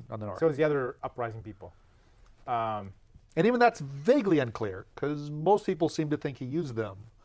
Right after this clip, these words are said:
Speaker 1: But it's also possible that the dissidents just had chemical weapons and he bombed them.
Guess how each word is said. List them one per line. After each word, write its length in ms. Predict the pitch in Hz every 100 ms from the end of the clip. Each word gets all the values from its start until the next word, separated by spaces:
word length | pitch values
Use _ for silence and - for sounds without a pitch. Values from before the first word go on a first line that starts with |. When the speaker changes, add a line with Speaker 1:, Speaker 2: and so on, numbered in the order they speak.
| _ - - - - -
Speaker 1:
But 100 | 156
it's 100 | -
also 320 | 202 220 202
possible 760 | 185 165 - 151 151 147 143 131 117
that 240 | 135 139 - - - _
the 140 | 127
dissidents 540 | 127 196 - 165 143 -
just 320 | 120 156 -
had 280 | - 143 -
chemical 380 | 147 135 - 123
weapons 480 | 131 - 113 110
and 120 | 127 113
he 80 | 113
bombed 340 | 127 143 127
them. 400 | 117 110 98